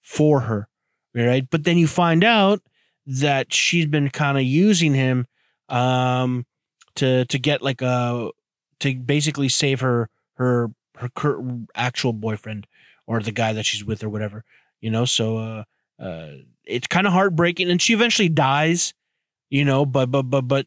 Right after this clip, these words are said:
also in, in a way kills Bond's heart, you know, and I can relate to that, Bond.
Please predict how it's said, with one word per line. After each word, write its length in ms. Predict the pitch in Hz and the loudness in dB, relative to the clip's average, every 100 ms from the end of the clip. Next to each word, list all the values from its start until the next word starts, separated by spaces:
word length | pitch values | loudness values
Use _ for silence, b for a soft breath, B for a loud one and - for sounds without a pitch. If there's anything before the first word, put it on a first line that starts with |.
| _ | _
also 440 | 147 170 180 165 170 | 0 2 2 0 0
in, 140 | 165 | -2
in 200 | 147 160 | -2 -2
a 40 | |
way 240 | 151 147 143 | 2 2 0
kills 420 | - 156 147 131 | -2 0 2 0
Bond's 400 | 120 131 127 123 | 0 2 2 -2
heart, 380 | - 107 95 - _ _ _ _ _ | -8 -10 -10 -16 _ _ _ _ _
you 80 | - | -12
know, 160 | 98 110 | -8 -6
and 340 | 117 120 120 | -4 -4 -4
I 180 | 120 147 | 0 0
can 200 | - 170 | 2 2
relate 340 | 170 165 151 | 4 2 0
to 80 | 143 | 0
that, 280 | 123 110 - | 0 0 -4
Bond. 340 | 110 110 110 | -6 -6 -8